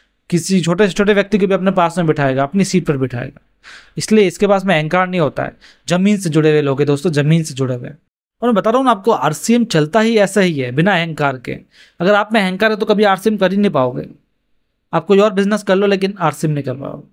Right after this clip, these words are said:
आप में ईगो है तो आप आरसीएम नहीं कर पाओगे। आप डाउन टू अर्थ नहीं हो तो आरसीएम नहीं कर पाओगे। अगर आप, अहंकार है आप में, तो आप आकर के सीखो,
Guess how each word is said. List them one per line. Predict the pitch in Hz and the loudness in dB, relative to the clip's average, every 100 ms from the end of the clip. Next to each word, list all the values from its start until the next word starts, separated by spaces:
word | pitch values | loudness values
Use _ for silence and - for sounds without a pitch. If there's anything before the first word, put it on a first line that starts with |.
| _ _ - - | _ _ -20 -4
आप | 165 185 | -2 2
में | |
ईगो | 196 190 214 | 2 4 2
है | |
तो | 208 | 4
आप | 196 | 2
आरसीएम | 180 170 175 | 0 0 0
नहीं | 175 | 0
कर | 160 143 | 0 -2
पाओगे। | 135 127 127 143 - _ _ - | -2 -4 -6 -14 -20 _ _ -4
आप | 185 | 0
डाउन | 175 190 196 | 2 0 2
टू | |
अर्थ | 214 202 | 2 2
नहीं | 190 170 170 220 | 0 0 2 2
हो | |
तो | 208 | 4
आरसीएम | 180 165 175 | 2 2 0
नहीं | 170 165 | 0 0
कर | 147 | -2
पाओगे। | 127 120 123 143 143 - - - | -4 -8 -10 -16 -18 -20 -12 -2
अगर | 185 | 0
आप, | 220 214 - _ | 0 -2 -14 _
अहंकार | 165 196 202 220 | -4 -2 0 2
है | 175 | 2
आप | 214 170 139 | 2 0 -6
में, | 135 120 _ _ - | -10 -10 _ _ -4
तो | |
आप | 233 170 | -2 0
आकर | 170 220 214 | 0 0 -2
के | - | -2
सीखो, | - 226 - 180 139 | 0 0 2 0 0